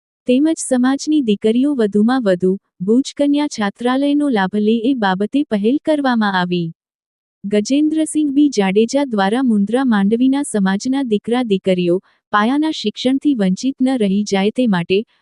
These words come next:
ઉત્કર્ષ પ્રોજેક્ટનો વિસ્તાર વધારવાનો આશાવાદ વ્યક્ત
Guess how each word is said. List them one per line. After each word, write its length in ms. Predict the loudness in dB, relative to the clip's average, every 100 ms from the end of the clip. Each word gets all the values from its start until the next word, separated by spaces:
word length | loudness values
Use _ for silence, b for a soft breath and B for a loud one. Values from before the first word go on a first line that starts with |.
| _
ઉત્કર્ષ 440 | -6 -2 -2 -2 0
પ્રોજેક્ટનો 600 | 2 2 2 -2 -2 -2
વિસ્તાર 480 | -2 -4 -2 -4 -2
વધારવાનો 640 | -2 -2 -2 -2 -2 -2
આશાવાદ 580 | -2 -4 -2 -2 0 -2
વ્યક્ત 320 | 0 -2 _